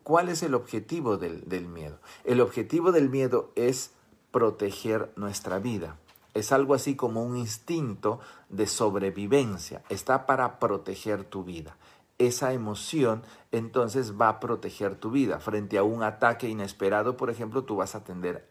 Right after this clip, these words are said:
a la huida. Entonces, si, si, por ejemplo,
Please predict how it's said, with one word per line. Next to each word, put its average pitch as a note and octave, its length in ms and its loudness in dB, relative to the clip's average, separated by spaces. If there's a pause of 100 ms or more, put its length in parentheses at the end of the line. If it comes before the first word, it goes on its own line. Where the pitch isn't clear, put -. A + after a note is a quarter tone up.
(140)
a F#2 80 0
la F2+ 160 -2
huida. A2 440 -4 (440)
Entonces, A#2+ 420 0 (180)
si, A2 360 -2
si, - 180 -4
por G#2 240 0
ejemplo, B2 580 2